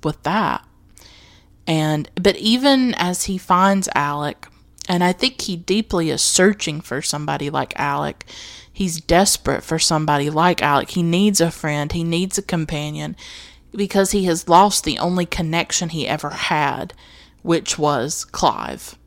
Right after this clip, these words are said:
You know, Clive was his world. Clive woke him up. Clive was his great love, and Clive is gone.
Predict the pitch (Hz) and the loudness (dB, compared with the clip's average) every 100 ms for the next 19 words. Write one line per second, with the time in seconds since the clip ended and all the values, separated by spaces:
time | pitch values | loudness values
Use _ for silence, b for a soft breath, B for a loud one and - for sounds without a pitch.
0 | _ _ - 151 90 104 - 180 170 180 | _ _ -16 -12 -12 -12 -2 2 6 6
1 | 180 180 156 151 147 - 151 - 165 202 | 4 0 0 0 0 0 -2 -2 2 2
2 | 147 143 - B B B - 170 175 180 | 2 -2 -10 B B B 4 6 6 6
3 | 165 165 - 180 165 185 107 - - 180 | 4 4 2 -2 2 2 2 0 -4 2
4 | 156 160 - 160 - 165 - 156 147 135 | 4 4 2 0 2 0 -2 -4 -4 0
5 | 185 180 151 147 156 165 - 160 165 147 | 4 4 2 -2 -4 -6 -4 -2 -2 -4
6 | - 180 170 - 57 | -4 -2 -2 -2 -10